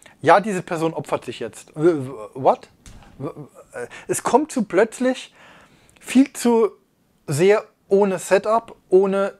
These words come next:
eine Motivation, die für den Leser jetzt nachvollziehbar wäre. Ähm, dann heißt es noch in einem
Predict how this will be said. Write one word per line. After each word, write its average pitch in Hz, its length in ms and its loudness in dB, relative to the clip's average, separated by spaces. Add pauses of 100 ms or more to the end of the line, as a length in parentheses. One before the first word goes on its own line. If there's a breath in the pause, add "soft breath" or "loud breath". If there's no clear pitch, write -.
(200)
eine 175 140 0
Motivation, 190 680 -2
die 190 80 -4
für 185 100 -2
den 170 140 -2
Leser 170 220 2
jetzt - 180 -6
nachvollziehbar 202 680 -2
wäre. 202 400 0 (560 loud breath)
Ähm, 170 480 2
dann 160 160 0
heißt 180 200 2
es - 120 -14
noch 175 200 0
in 165 140 -6
einem 160 280 -6